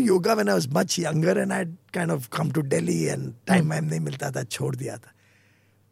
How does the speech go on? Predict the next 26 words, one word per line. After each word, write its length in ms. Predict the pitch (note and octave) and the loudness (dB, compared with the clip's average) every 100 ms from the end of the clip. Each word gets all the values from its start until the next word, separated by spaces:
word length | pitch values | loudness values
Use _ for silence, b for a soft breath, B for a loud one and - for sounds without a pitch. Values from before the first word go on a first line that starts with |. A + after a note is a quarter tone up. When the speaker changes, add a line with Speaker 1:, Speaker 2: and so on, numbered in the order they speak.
| _ _ _ _ _ | _ _ _ _ _
Speaker 1:
So 60 | F3 | 4
he 140 | F#3 | 8
inspired 500 | C#4+ - - - D4 | 8 6 2 4 4
me 100 | D4 | 4
to 80 | D4+ | 2
get 240 | E3+ G#3 F3 | 0 -4 -2
back 240 | F3+ F3+ | -4 -4
into 260 | D3 A2 - | -10 -10 -18
it. 120 | - - | -20 -16
And 140 | A#2+ | -4
not 160 | D#3 A3+ | 2 4
only 220 | C#4+ D#4+ | 4 2
inspired 520 | A#3+ - - B3 E4 | 2 0 2 2 0
me, 160 | E3 - _ _ _ _ _ | -4 -10 _ _ _ _ _
he 600 | - E3+ G#3 G#3+ G#3+ F#3+ - | 2 6 8 6 4 0 -2
made 320 | C#3+ F3+ - | 6 6 6
sure 240 | G2 D#4+ | 4 4
that 160 | F4 F4 | 4 4
a 60 | |
teacher 360 | D#4 - F#3 C4 | 4 8 8 8
comes 340 | B3 A#3+ A#3+ | 6 6 8
and 320 | B3+ A3+ F3+ E3 _ _ - | 4 2 -4 -10 _ _ -6
gets 300 | C3+ F3+ - | 0 6 6
me 120 | C#3 | 6
going. 340 | D#3+ C#3+ C#3 - | 4 4 2 -2
Speaker 2:
Okay. 440 | D#3 E3 - C#3 | -6 -6 -6 -6